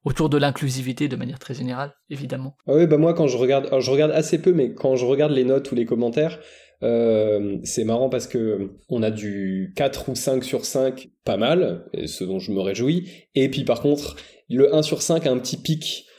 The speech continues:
Speaker 2: Le deux, trois, ça n'existe pas quasiment.
Speaker 1: Ouais, c'est ça.
Speaker 2: Mais le un sur cinq, là, il y a un pic parce qu'effectivement, des gens, euh,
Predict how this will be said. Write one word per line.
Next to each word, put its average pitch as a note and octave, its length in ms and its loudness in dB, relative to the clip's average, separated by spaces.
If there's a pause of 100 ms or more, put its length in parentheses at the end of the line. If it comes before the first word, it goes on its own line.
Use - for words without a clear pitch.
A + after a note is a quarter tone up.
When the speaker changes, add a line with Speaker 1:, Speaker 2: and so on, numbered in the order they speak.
(180)
Speaker 2:
Le B2+ 120 2
deux, C#3+ 160 4
trois, D#3+ 240 2
ça E3 100 2
n'existe B2+ 400 0
pas C#3 160 2
quasiment. A#2+ 460 -2
Speaker 1:
Ouais, C#3 120 0
c'est - 140 -10
ça. - 120 -4
Speaker 2:
Mais A#2 40 0
le B2 80 4
un B2 80 2
sur - 180 -6
cinq, C#3+ 280 -2
là, A#2+ 240 4
il A2 80 0
y - 20 0
a G#2 60 2
un G#2 60 0
pic C#3 220 -6
parce A2 160 0
qu'effectivement, A2+ 520 -4
des G2+ 100 0
gens, G#2 340 -2
euh, F2+ 100 -4